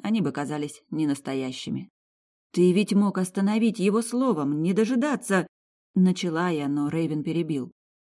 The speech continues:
«Я мог разорвать его на части, и хотел.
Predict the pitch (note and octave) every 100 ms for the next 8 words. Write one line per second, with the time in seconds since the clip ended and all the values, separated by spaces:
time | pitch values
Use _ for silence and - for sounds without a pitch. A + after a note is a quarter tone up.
0 | _ - C#3+ D3+ E3+ E3+ E3+ E3+ E3+ E3+
1 | F#3+ F#3 D3+ D3+ D3+ D3 D#3 D3 - -
2 | D#3 - _ D3+ D#3 D#3+ D#3+ - D3 B2